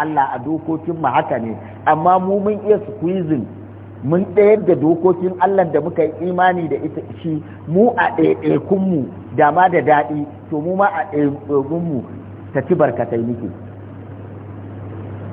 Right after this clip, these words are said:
Ba mu ma san addinin ba mafi yawa, ko ba shi muke yi ba. To wannan shi ne babban matsalarmu.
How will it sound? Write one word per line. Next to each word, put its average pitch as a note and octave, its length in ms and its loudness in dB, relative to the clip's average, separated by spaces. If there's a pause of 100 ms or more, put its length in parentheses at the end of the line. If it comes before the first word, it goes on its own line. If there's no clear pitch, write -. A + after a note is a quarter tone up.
(420)
Ba A2 80 4
mu B2 140 2
ma E3 200 6
san F#3 240 4
addinin C3+ 540 0
ba A#2+ 100 0
mafi D3+ 320 -2
yawa, C3+ 260 4 (1800)
ko D#3 120 6
ba C#3+ 220 2
shi C#3 80 -2
muke C3 240 -2
yi A2 260 -2
ba. F2 100 -8 (3000)
To G#2 80 -4
wannan D#3 380 4
shi D3 100 0
ne C#3 100 2
babban C#3+ 440 0
matsalarmu. C3+ 520 -2